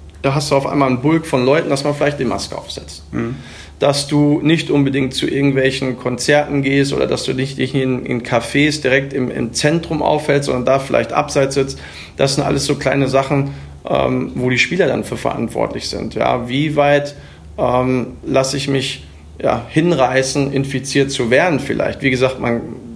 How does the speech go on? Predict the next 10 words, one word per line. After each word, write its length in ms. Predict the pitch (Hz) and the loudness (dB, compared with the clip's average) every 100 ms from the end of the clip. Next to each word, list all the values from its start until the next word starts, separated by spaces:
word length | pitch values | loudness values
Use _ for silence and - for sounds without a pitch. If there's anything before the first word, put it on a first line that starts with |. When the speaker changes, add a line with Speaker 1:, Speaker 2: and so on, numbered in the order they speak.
| - | -8
Speaker 1:
man 160 | 123 123 | -4 -2
kann 200 | 139 123 | 0 0
sich 140 | 120 | 0
nie 100 | 131 131 | 2 2
hundertprozentig 640 | 131 127 123 - 120 117 | 2 0 -4 -2 -2 0
schützen, 440 | 160 156 156 147 143 - - - - | 0 0 0 0 -2 -14 -16 -12 -4
aber 220 | 113 113 | 0 2
alle 180 | 139 135 | 2 2
sind 220 | 127 120 | 2 0
sensibilisiert 920 | 127 127 123 117 120 120 135 160 160 | 2 2 0 -2 -2 0 2 4 2